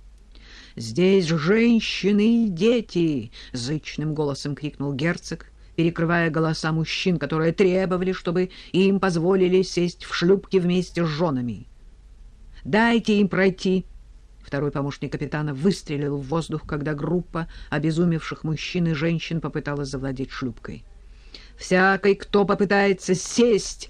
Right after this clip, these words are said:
в шлюпку без моего разрешения, будет расстрелян! Это понятно? А теперь, ради бога, дайте пройти детям". "Правильно, сюда!" подбодрил помощник капитана женщин, которые пытались пробиться через толпу.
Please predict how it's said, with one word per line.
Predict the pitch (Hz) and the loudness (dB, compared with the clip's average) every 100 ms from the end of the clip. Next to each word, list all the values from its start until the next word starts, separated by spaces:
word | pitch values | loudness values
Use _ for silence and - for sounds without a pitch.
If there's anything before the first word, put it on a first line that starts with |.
| - | -16
в | - | -8
шлюпку | - 226 226 254 202 - 202 | 2 6 6 6 2 0 2
без | 185 220 175 | 4 4 2
моего | 190 180 190 | 2 4 4
разрешения, | 190 180 160 190 - 226 226 226 | 4 2 2 2 4 4 4 4
будет | 208 214 214 220 | 4 4 4 2
расстрелян! | 202 240 240 - - 240 262 185 143 127 113 - - - | 2 2 2 -2 -4 -2 0 0 0 -2 -6 -12 -20 -6
Это | 160 180 | -2 0
понятно? | 220 269 247 - 139 110 - - - - - | 2 0 -2 -6 -8 -8 -14 -20 -20 -16 -8
А | 139 | -6
теперь, | - 180 | 0 2
ради | 180 185 208 220 202 | 2 4 4 4 4
бога, | 208 202 170 156 - - - | 4 4 2 -2 -4 -10 -4
дайте | 165 190 185 185 | 2 2 2 0
пройти | - 185 180 - | 2 0 0 0
детям". | 180 165 208 - 123 107 - - - - - - - | 0 4 2 0 -6 -8 -16 -20 -20 -20 -20 -20 -2
"Правильно, | 175 185 170 156 | 2 4 2 0
сюда!" | 151 - 208 185 175 170 - - - - | -2 0 2 4 2 -2 -12 -20 -12 -6
подбодрил | 147 151 151 156 | -4 -2 -2 -2
помощник | 151 147 - 143 | -4 -6 -6 -8
капитана | 147 143 147 147 135 - - | -6 -6 -6 -6 -6 -10 -12
женщин, | - 185 196 196 - 180 180 - | 0 2 2 0 -2 -4 -4 -8
которые | - 147 165 160 151 | -6 0 2 2 0
пытались | 165 - 180 180 180 | -4 -2 0 0 -2
пробиться | - 156 143 - 143 | -4 -6 -6 -8 -8
через | - 143 143 | -6 -8 -6
толпу. | 139 131 120 120 | -8 -8 -8 -10